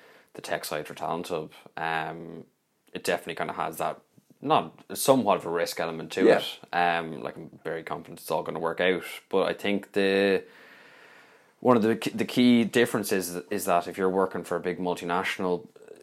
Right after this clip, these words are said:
Speaker 1: you know, it can somewhat feel like you're a clog in a wheel.
Speaker 2: Yeah.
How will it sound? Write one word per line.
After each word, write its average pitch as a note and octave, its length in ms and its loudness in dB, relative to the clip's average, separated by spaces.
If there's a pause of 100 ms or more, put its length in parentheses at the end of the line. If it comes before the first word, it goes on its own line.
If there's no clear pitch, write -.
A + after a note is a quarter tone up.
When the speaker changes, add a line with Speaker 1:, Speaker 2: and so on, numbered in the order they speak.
Speaker 1:
you A2+ 100 -6
know, G#2+ 160 2
it G#2+ 140 -2
can G2+ 180 -2
somewhat G#2+ 420 2
feel G#2 160 0
like G2 180 0
you're F#2+ 140 6
a F2+ 40 2
clog G2 340 4
in F#2 80 0
a F2 40 -2
wheel. A#2 460 4
Speaker 2:
Yeah. - 200 4